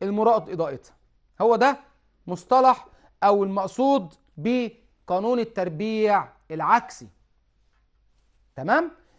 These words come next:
يبقى قانون التربيع العكسي هو قانون بيقو-، بينص على ان شدة الإضاءة بتتناسب تناسبا عكسيا مع مربع المسافة اللي بين المصدر وبين السطح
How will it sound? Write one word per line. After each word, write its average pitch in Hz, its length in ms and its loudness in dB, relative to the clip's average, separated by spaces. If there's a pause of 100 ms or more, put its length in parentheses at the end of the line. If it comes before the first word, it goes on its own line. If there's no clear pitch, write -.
يبقى 135 200 -10
قانون 226 280 -2
التربيع 240 340 -2
العكسي 254 460 -2 (180)
هو 180 140 0
قانون 202 480 -4
بيقو-، 196 380 -2
بينص 190 440 -4
على 254 320 0 (360)
ان 180 200 -8
شدة 247 420 -4
الإضاءة 202 360 -2
بتتناسب 190 760 -6
تناسبا 185 560 -6
عكسيا 277 760 -2 (400)
مع 190 260 -2
مربع 277 400 4
المسافة 240 540 0
اللي 196 280 -2
بين 262 160 -2
المصدر 302 600 4 (500)
وبين 226 300 -2
السطح - 580 0